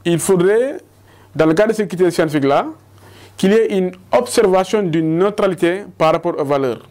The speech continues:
Ça veut dire une démarche scientifique, une analyse scientifique, c'est celle qui fait preuve de neutralité dans son analyse, n'est-ce pas, par rapport des sujets et des phénomènes,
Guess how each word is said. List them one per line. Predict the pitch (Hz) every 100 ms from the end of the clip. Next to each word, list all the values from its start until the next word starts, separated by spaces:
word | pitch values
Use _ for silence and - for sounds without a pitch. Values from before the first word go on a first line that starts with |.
| - - - -
Ça | - 135
veut | 147
dire | 208 190
une | 156
démarche | 180 220 220
scientifique, | 196 170 - 135 - -
une | 156 147
analyse | 175 196 190
scientifique, | 175 165 190
c'est | 185 160
celle | 151 202 247 294 - - - - - -
qui | - 240 311 359 - - - - -
fait | - - - 180 170
preuve | 190 220 208
de | 165
neutralité | 160 180 202 196 175 156 190 214 220 _ - 143
dans | 139 165
son | 165 156
analyse, | 170 175 170 185 190 202 - _ - - - - 143
n'est-ce | 151
pas, | 180 175
par | - 165
rapport | 160 170 175 175
des | 156 147
sujets | 147 - 156 160 165 139
et |
des | 151
phénomènes, | 147 160 151 151